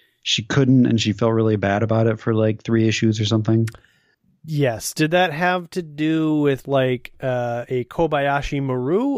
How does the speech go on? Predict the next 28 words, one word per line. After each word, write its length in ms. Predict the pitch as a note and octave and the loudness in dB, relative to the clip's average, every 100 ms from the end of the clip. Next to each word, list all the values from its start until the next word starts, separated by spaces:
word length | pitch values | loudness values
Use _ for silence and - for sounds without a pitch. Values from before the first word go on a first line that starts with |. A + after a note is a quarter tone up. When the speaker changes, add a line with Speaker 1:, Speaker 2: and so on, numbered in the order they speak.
| - | 0
Speaker 2:
or 220 | D#3 D3 | 0 2
was 400 | C#3 C3+ A#2+ - | 2 0 -4 -10
she 520 | - - D#3 C#3 C3 C3 | -12 -10 -6 -4 -4 -2
unable 400 | D#3 D#3 D3+ C#3+ | 0 0 0 0
to 100 | C#3+ | -2
reach 240 | C#3 C3 - | -2 -2 -2
down 280 | C#3 C3 | -2 0
because 380 | B2+ A#2+ C3 A#2 | -2 -4 -4 -2
of 140 | A#2+ - | -4 -4
her, 460 | B2+ A#2+ A#2 A#2 - | -4 -2 -4 -6 -8
uh, 400 | A2+ G#2+ G#2+ G2+ _ _ - - - _ _ | -6 -4 -6 -8 _ _ -20 -20 -20 _ _
her 200 | - A2+ G2+ | -12 -12 -10
fear 260 | - C3 B2 | -4 -2 -2
of 120 | A2 | -4
small 280 | - A#2 G#2+ | -6 -6 -6
places? 600 | A2 G#2 - - A2 - _ _ _ _ _ _ _ _ _ _ _ B2 | -10 -12 -12 -16 -18 -20 _ _ _ _ _ _ _ _ _ _ _ -2
Speaker 1:
I 60 | |
don't 160 | A#2+ A#2 | 2 4
remember. 580 | A2+ A2 A2 B2 B2 - | 6 4 4 2 0 -2
Speaker 2:
Okay. 360 | A#2 G#2 G#2 G#2 | 0 2 2 0
Speaker 1:
Um, 80 | - _ _ - | -2 _ _ -2
I'm, 160 | B2 C3+ | 0 2
I'm 140 | C3+ | 4
gonna 160 | C#3 B2+ | 4 2
say 160 | C3 | 2
it's 120 | A#2 A#2 | 0 0
probably 540 | B2+ A2+ G#2+ A2 G#2 F#2+ _ _ | -4 -4 -6 -8 -8 -12 _ _
both. 380 | G#2+ A2 B2+ - | -12 -12 -12 -18